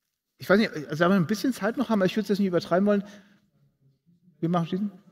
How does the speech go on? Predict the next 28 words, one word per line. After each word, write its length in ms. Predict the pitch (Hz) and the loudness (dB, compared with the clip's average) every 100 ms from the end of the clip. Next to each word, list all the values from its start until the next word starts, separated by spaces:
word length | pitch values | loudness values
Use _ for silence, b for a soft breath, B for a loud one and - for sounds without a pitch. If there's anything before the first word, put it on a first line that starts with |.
| _ _ _ _ _ _ _ _ _ _ | _ _ _ _ _ _ _ _ _ _
Okay, 300 | - 170 254 330 | -10 -6 -6 -6
wenn's 260 | 185 190 - | -6 -6 0
keine 280 | 190 196 190 | 4 4 2
Fragen 260 | 175 165 | 0 0
im 80 | 165 | 2
Raum 260 | 143 160 226 | 2 2 2
gibt, 360 | 254 - - | -4 -8 -18
sind 240 | - 202 196 | -8 -2 -2
wir, 80 | 185 | 0
glaube 260 | 160 175 | -2 -2
ich, 60 | 180 | -4
dann 220 | 185 190 | -8 -8
auch 260 | - - - _ | -10 -12 -16 _
heute 360 | 175 180 190 180 - _ _ _ _ _ _ | -8 -4 -4 -4 -10 _ _ _ _ _ _
fertig. 340 | 165 180 196 | -4 -2 -2
Wir 120 | - 208 | 0 2
können 180 | 214 | 2
ja 80 | 190 | 0
noch 180 | 185 180 | 0 0
eine 120 | 180 | -2
Runde 260 | 165 175 156 | 0 -2 -4
drehen, 440 | - 165 214 208 - | -2 0 0 -2 -4
<laughs> 360 | - 180 160 | -4 -2 -4
würde 80 | - | -4
ich 120 | 185 | -4
dich 140 | - 165 | -4 -4
mal 140 | 160 | -4
fragen. 300 | - 156 175 | -4 -6 -8